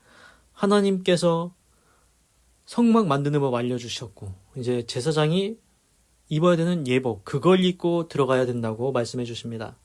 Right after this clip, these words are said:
하나님께서 알려주신 그 예복,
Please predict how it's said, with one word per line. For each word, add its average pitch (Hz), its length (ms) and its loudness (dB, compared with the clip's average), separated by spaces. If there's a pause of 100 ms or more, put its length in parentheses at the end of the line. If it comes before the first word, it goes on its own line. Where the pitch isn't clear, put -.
(500)
하나님께서 202 920 2 (1120)
알려주신 151 640 0
그 180 180 -6
예복, 120 360 -2